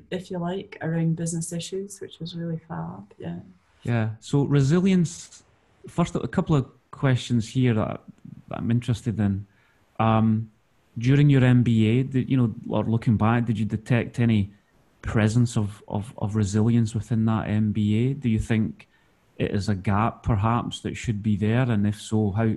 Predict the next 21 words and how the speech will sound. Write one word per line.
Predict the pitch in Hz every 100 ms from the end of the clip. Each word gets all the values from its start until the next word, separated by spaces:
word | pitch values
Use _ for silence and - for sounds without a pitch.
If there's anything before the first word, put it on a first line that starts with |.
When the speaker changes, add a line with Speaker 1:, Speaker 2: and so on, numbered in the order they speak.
| -
Speaker 2:
how | 120
could | 120 127 127
it | 123
be | 123
taught | - 107 -
within | 101 - 98 92 87 _ _ _
an | 110
M | 110 107
B | 107 107 104
A | 98
or, | 98
or | 104
indeed | 101 98 110 98
any | 104 104 95 - _ _ -
kind | 101
of |
business | 90 101 98
school | - 101 95
executive | 80 92 98 101 95 92 90
education | 90 101 104 95 -
environment? | 95 95 95 95 90